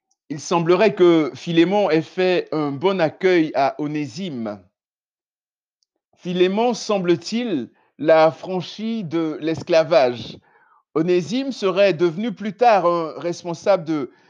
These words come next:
l'église d'Éphèse. Puissions-nous, comme Philémon,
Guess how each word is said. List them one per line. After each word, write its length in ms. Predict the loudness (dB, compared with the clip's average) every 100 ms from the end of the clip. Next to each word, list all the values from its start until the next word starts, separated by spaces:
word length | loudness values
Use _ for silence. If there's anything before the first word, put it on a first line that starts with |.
| _
l'église 920 | -4 -4 -4 -10 -8 -6 -8 -12 -18 _
d'Éphèse. 920 | -16 -10 -10 -6 -4 -4 -6 -16 -20 _ _ _ _ _ _ _ _ _ _ _ _ _ _ _ _ _ _ _ _
Puissions-nous, 840 | -12 -10 -4 -2 0 -2 -2 -6 _ _ _ _ _ _ _ _ _ _ _ _
comme 200 | 0 0
Philémon, 760 | 0 -4 0 0 2 0 -2